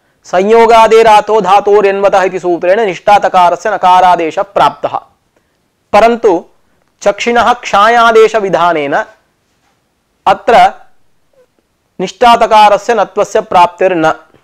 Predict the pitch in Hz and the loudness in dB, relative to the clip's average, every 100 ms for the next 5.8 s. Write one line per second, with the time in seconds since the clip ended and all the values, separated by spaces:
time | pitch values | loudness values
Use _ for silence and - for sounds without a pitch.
0 | _ _ _ _ _ _ _ _ - 180 | _ _ _ _ _ _ _ _ -6 -4
1 | 226 226 202 220 226 220 220 214 220 208 | -2 -2 -2 2 2 4 4 4 4 2
2 | 196 208 180 196 208 208 190 196 196 185 | 2 0 0 0 0 0 -2 -2 0 0
3 | 190 180 175 170 185 233 190 - 202 190 | -2 -6 -6 -2 -2 -2 -4 0 0 0
4 | 185 185 180 - 214 185 190 190 190 170 | 0 0 0 -4 -4 0 2 2 2 -2
5 | 160 202 - 185 - 147 123 127 | -6 -8 0 0 0 -4 -8 -12